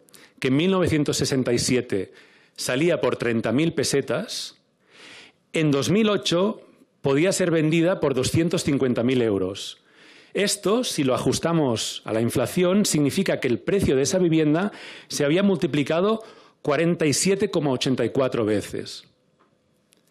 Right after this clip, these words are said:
Imaginemos los efectos que tiene en cuanto que es un sistema de promoción de vivienda protegida que alimenta las burbujas.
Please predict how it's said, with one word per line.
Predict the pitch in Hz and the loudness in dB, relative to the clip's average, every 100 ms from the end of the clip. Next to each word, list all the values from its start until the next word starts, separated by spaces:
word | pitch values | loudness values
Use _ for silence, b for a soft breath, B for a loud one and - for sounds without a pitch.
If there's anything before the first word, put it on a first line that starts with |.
| b b b b | b b b b
Imaginemos | 123 131 131 139 175 160 | -4 -2 0 0 2 2
los | 143 123 | 0 0
efectos | 127 147 147 175 - b b b b b | -2 -2 0 0 -2 b b b b b
que | 131 | -4
tiene | - 156 160 175 208 | 0 0 2 0 -2
en | 139 131 | -2 -2
cuanto | 127 135 180 | -2 -2 -2
que | 170 156 | -2 -2
es | - - | -2 0
un | 190 | 0
sistema | - 151 - 175 135 | 0 0 0 0 2
de | 113 | 0
promoción | 110 - 113 117 165 | -2 -2 -2 0 0
de | 156 | 2
vivienda | 127 135 151 | 2 2 2
protegida | 156 165 - 226 202 | 0 -2 0 0 0
que | 151 | 0
alimenta | 131 131 151 156 | 2 2 2 0
las | 151 113 | 0 0
burbujas. | 113 107 104 - 101 - | 0 0 0 -4 -10 -14